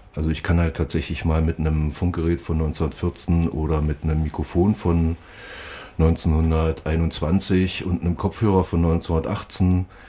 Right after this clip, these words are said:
äh, und so weiter. Ja, also ich kann tatsächlich das mal ausprobieren, wie klingt denn sowas, wie klingt ein Kohlemikrofon und wie unangenehm ist es eigentlich, so einen Metallkopfhörer die ganze Zeit <laughs> auf dem Kopf zu haben.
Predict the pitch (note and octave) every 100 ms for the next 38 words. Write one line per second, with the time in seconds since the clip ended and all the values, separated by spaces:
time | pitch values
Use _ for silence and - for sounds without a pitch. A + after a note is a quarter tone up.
0 | - - - E2 E2+ E2 E2 - - F2
1 | D#2 D#2 D2+ F2+ G#2+ F2 E2+ - F2+ F2
2 | E2+ F2+ - E2 - - - D#2+ F#2+ -
3 | E2+ F#2 D#2+ D#2+ - F2 C3 F2+ D#2+ E2
4 | F#2+ - - F#2+ - F2 D2 - E2+ F2
5 | E2+ - F2 F#2+ G#2 B2 - - - -
6 | - - - D#2+ E2+ E2+ F2 F2 E2 G2
7 | F#2+ F#2 F2+ F2+ F2 E2+ F2+ - F2 E2
8 | - F#2 G#2+ G#2 - F2 E2+ E2 E2+ -
9 | - G2+ - C#3 - - B2 - - B2
10 | G2+ G2+ G2